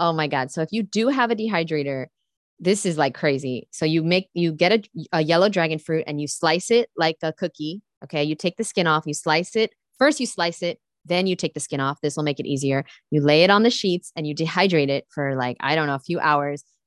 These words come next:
It literally tastes like a chocolate chip cookie. I'm not joking. I know it's crazy, but you gotta try it 'cause the little seeds are like chips. And even my roommate loves it. And she's like, "Oh my God, this literally tastes like," and it's warm. So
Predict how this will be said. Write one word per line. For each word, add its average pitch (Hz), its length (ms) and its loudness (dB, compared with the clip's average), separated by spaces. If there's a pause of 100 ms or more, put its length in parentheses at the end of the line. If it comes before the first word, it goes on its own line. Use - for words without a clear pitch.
It 170 80 -6
literally 254 520 2 (220)
tastes 185 320 -2
like 165 160 -2
a 156 60 -4
chocolate 160 380 -2
chip 147 260 -4 (200)
cookie. 131 460 -4 (100)
I'm 196 140 2
not 302 220 4
joking. 294 540 2 (200)
I 247 200 2
know 285 200 0
it's 311 140 -4
crazy, 208 400 -4
but 160 240 -4 (260)
you 190 120 -4
gotta 214 180 2
try 233 160 4
it 202 80 0
'cause 208 140 -2
the 208 80 0
little 233 260 2
seeds 247 380 -4
are 214 80 0
like 175 180 0 (540)
chips. - 440 -2
And 185 160 -2
even 226 260 0
my 262 100 2
roommate 185 380 0
loves 143 220 -2
it. 135 220 -6
And 139 120 -4
she's 147 240 -2
like, 127 340 2 (400)
"Oh 175 100 4
my 254 160 6
God, 277 180 4
this 180 120 0
literally 208 340 2
tastes 196 260 -2
like," 190 160 -8
and 170 100 -4
it's 143 120 -10
warm. 175 480 4
So 151 340 0